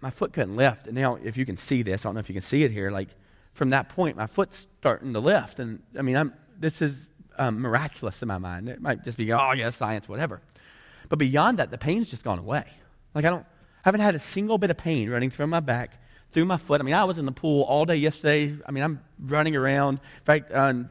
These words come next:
uh, <laughs> Thursday, we had a meeting at Link University, and my Jeep top was off,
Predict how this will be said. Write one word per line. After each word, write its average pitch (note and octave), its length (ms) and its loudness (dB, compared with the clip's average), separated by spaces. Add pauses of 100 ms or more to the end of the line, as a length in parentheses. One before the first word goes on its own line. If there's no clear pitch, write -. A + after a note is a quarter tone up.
uh, B2 160 4
<laughs> - 0 -
Thursday, D3+ 680 0
we C#3 120 2
had C3+ 100 2
a B2+ 40 -2
meeting C3 260 2
at A2+ 100 -2
Link B2+ 160 -4
University, A#2 400 -2
and A#2 60 0
my A2 100 2 (280)
Jeep C3+ 280 -4
top A2+ 300 2
was A#2+ 100 -6
off, A2+ 340 2